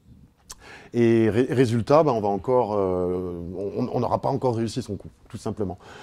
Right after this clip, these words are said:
Donc, quand on a un paramagnétisme supérieur à trois cents C G S, et ça, ça, ça se mesure, hein, tout simplement, avec la machine, et une conductivité supérieure à quatre aussi. C'est-à-dire que on s'est rendu compte que, bon, si on parle des sols de la Beauce ou des sols conventionnels,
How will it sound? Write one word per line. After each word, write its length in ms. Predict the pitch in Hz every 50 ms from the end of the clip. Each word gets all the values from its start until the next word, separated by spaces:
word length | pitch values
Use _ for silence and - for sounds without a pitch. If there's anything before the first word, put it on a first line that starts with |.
| - -
Donc, 200 | 123 139 139 -
quand 200 | - 147 156 165
on 40 | 170
a 60 | 170
un 120 | 170 170
paramagnétisme 680 | 165 165 185 160 175 175 175 175 170 - - 185 - -
supérieur 400 | - 170 - 175 165 160 160 143
à 60 | 139
trois 160 | - - 160
cents 180 | 151 - 170 160
C 160 | - - 156
G 140 | 151 135 131
S, 240 | 143 240 285 - -
et 40 | 151
ça, 160 | - 156 143
ça, 340 | - - 117 110 104 104 104
ça 160 | - - 113
se 140 | - - 113
mesure, 320 | 107 98 110 180 233 -
hein, 60 | 175
tout 100 | 131 135
simplement, 380 | - - 107 - 104 113 160 202
avec 100 | 180 131
la 80 | 131
machine, 420 | 123 120 113 - - 196 220 220 180 - - - - - - -
et 40 | 147
une 120 | 170 190 175
conductivité 680 | - 208 202 196 202 - - 208 196 202 - - 214
supérieure 460 | 202 - - 151 - 175 175 175 165
à 80 | 170 165
quatre 240 | - 180 170 -
aussi. 280 | - 131 - - 127 - _ _ - - - - -
C'est-à-dire 520 | - - - - 135 135 139 180 - -
que 180 | - 170 175 165 - - - - - - -
on 100 | - 147
s'est 160 | 123 - 175
rendu 260 | 160 165 170 156 165 156
compte 320 | - 196 202 214 196 -
que, 180 | - - 156 151
bon, 240 | 139 123 127 127 117
si 180 | - - -
on 100 | 170 160
parle 280 | 151 - 165 156 156 139
des 100 | 135 131
sols 540 | - - - 151 143 143 139 131 117 113 110
de 100 | 113 110
la 140 | 107 107
Beauce 440 | 104 107 123 135 135 135 139 - - 131
ou 40 |
des 140 | 107 - 120
sols 260 | 104 - - 131 117
conventionnels, 760 | - 117 117 107 110 104 - - 120 117 147 185 196 160 127